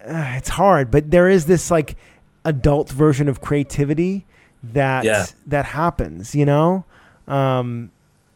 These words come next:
Speaker 1: and, and it's fascinating to me.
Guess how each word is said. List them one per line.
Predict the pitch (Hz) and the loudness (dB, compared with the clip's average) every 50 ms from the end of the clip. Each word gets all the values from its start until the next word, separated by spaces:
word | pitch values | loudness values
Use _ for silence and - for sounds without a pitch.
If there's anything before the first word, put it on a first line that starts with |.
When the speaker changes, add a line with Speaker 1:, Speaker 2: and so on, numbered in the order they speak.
| _ _ _ _ _ _ _ - | _ _ _ _ _ _ _ -6
Speaker 1:
and, | 151 143 139 139 135 139 139 135 139 135 135 135 127 - - _ - | -4 -2 0 0 0 0 0 -2 -2 -4 -4 -8 -12 -14 -18 _ -8
and | 151 139 | -6 -6
it's | 139 - - - | -6 -6 -8 -6
fascinating | - 170 175 190 - - 117 107 104 110 107 107 | -6 -4 -4 -4 -6 -8 -8 -8 -10 -10 -14 -16
to | - 107 | -16 -16
me. | 98 - - - - - | -16 -18 -18 -20 -20 -20